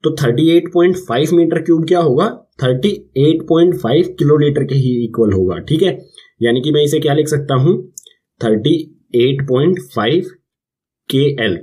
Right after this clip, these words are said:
केएल it means किलोलीटर, ठीक है। ये हो गया हमारा final answer kiloliter में। आपको क्या ध्यान रखना है यहाँ पर, जो meter cube में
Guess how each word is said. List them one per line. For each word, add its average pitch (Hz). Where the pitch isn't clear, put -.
केएल 135
it 135
means 180
किलोलीटर, 120
ठीक 175
है। 160
ये 123
हो 156
गया 147
हमारा 131
final 120
answer 123
kiloliter 131
में। 90
आपको 147
क्या 151
ध्यान 147
रखना 151
है 156
यहाँ 127
पर, 196
जो 139
meter 143
cube 180
में 160